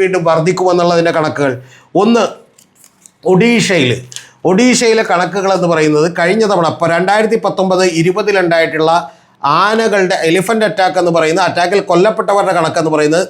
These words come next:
നൂറ്റിപ്പതിനേഴ് എണ്ണമാണ്. ഇപ്പം രണ്ടായിരത്തി പത്തൊമ്പത് രണ്ടായിരത്തി ഇരുപത്, രണ്ടായിരത്തി ഇരുപത് രണ്ടായിരത്തി ഇരുപത്തിയൊന്നിൽ തൊണ്ണൂറ്റിമൂന്ന് എണ്ണമാണ്. രണ്ടായിരത്തി ഇരുപത്തിയൊന്ന് രണ്ടായിരത്തി ഇരുപത്തിരണ്ടിൽ നൂറ്റിപ്പന്ത്രണ്ട് പേരാണ്. രണ്ടായിരത്തി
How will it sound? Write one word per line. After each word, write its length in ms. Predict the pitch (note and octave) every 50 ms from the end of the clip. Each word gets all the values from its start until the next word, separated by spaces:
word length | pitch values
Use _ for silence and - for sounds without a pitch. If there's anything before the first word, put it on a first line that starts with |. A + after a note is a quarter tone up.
| - D#3
നൂറ്റിപ്പതിനേഴ് 800 | D#3 E3 F3+ F3 - G#3 - - F3 D#3+ D#3 D#3+ F3 F3 F3 E3+
എണ്ണമാണ്. 300 | D#3+ E3 D#3+ D#3 D3+ D3 C#3
ഇപ്പം 160 | - D#3 D3+ C#3
രണ്ടായിരത്തി 380 | D3 D3 D#3 D#3 D#3+ D#3 E3+ E3 D3
പത്തൊമ്പത് 300 | E3 - D#3 D3+ D#3 E3 F3+ F3
രണ്ടായിരത്തി 320 | E3 D#3+ D#3+ D#3 D3+ D#3 D3+
ഇരുപത്, 200 | C#3 C3 B2 A2 - - - - - - - - - - D#3+
രണ്ടായിരത്തി 520 | E3+ F3+ G3 G#3 A3 B3 B3+ B3 A#3 B3 A#3+
ഇരുപത് 220 | A3 A3 G#3+ G#3 G#3+ G3
രണ്ടായിരത്തി 440 | F#3+ F3 F3 F#3 G3 G#3+ G#3+ F#3+ G#3+ G#3
ഇരുപത്തിയൊന്നിൽ 500 | G3 F#3 F#3 F3 F3+ F3 D#3+ D#3 D#3 D#3 D#3 D#3 - -
തൊണ്ണൂറ്റിമൂന്ന് 720 | D#3+ D#3+ F3 F#3 G3+ G#3+ - G#3 A3+ G#3+ G3 F#3+ F#3 F#3 E3
എണ്ണമാണ്. 340 | D3+ D3 C#3 C3 B2+ B2 B2+ B2 - - - - - - - C#3
രണ്ടായിരത്തി 480 | D3 D#3+ F3+ G3 G#3 A3 A3+ A3 - A3+ G#3
ഇരുപത്തിയൊന്ന് 500 | G3 F#3 F#3+ - F#3 F#3 F3 F3 F3+ F3 F3 - - E3
രണ്ടായിരത്തി 520 | D#3 D#3+ E3 F3+ F#3 F#3+ F#3 F#3 F#3 D#3+ F#3 F3+
ഇരുപത്തിരണ്ടിൽ 600 | E3 E3 F3+ F#3 F3+ F3+ E3 D#3+ E3 D#3 D#3+ E3 E3 D#3+ D#3+
നൂറ്റിപ്പന്ത്രണ്ട് 680 | D3+ E3+ F3 F3 - A3 - G#3+ G3 - G#3 G3 F#3 F3+ E3+
പേരാണ്. 340 | D#3+ D3 C#3+ C3+ C3 C3+ C#3 C#3+ - - - - - _ - C3
രണ്ടായിരത്തി 580 | D#3 E3 F3+ F3+ G3 G3+ G#3 G#3 G#3 G3+ F3